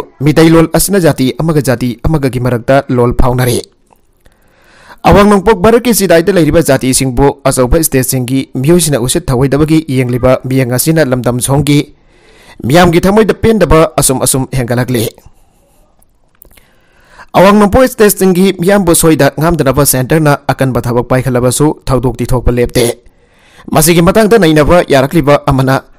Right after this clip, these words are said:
ꯑꯋꯥꯡ ꯅꯣꯡꯄꯣꯛꯀꯤ ꯁ꯭ꯇꯦꯠꯁꯤꯡꯗ ꯂꯩꯔꯤꯕ ꯖꯥꯇꯤ ꯀꯥꯡꯂꯨꯞꯁꯤꯡ ꯑꯁꯤꯅ ꯁꯦꯠ ꯆꯥꯔꯤꯕꯁꯤꯡ ꯑꯁꯤ ꯁꯤꯚꯤꯜ ꯁꯣꯁꯥꯏꯇꯤꯁꯤꯡꯅ ꯌꯦꯡꯁꯤꯟꯕꯒꯤ ꯇꯉꯥꯏꯐꯗꯕ ꯑꯃ ꯂꯥꯛꯂꯦ꯫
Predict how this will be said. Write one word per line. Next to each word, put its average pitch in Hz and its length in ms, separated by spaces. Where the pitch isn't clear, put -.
ꯑꯋꯥꯡ 170 240
ꯅꯣꯡꯄꯣꯛꯀꯤ 208 400
ꯁ꯭ꯇꯦꯠꯁꯤꯡꯗ 165 480
ꯂꯩꯔꯤꯕ 143 320
ꯖꯥꯇꯤ 135 400
ꯀꯥꯡꯂꯨꯞꯁꯤꯡ 147 560
ꯑꯁꯤꯅ 131 320
ꯁꯦꯠ 127 320
ꯆꯥꯔꯤꯕꯁꯤꯡ 135 480
ꯑꯁꯤ 131 200
ꯁꯤꯚꯤꯜ 156 360
ꯁꯣꯁꯥꯏꯇꯤꯁꯤꯡꯅ 196 640
ꯌꯦꯡꯁꯤꯟꯕꯒꯤ 151 560
ꯇꯉꯥꯏꯐꯗꯕ 127 560
ꯑꯃ 123 120
ꯂꯥꯛꯂꯦ꯫ 120 360